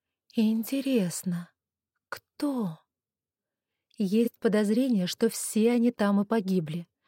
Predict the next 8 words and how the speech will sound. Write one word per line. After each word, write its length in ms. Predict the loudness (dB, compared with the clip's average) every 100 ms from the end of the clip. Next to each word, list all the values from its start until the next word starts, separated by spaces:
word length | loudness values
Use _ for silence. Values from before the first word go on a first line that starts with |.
| -20 -20 _
А 120 | 0
даже 300 | 2 2 2
если 340 | 2 2 0 0
бы 120 | -2
кто-то 360 | 0 -2 0 2
и 140 | 2
вернулся. 800 | 2 2 2 0 -2 -8 -10 -10 _ _ _ _ _ _ _ _ _ _ _ -2
Отец? 680 | -2 0 0 0 -2 -10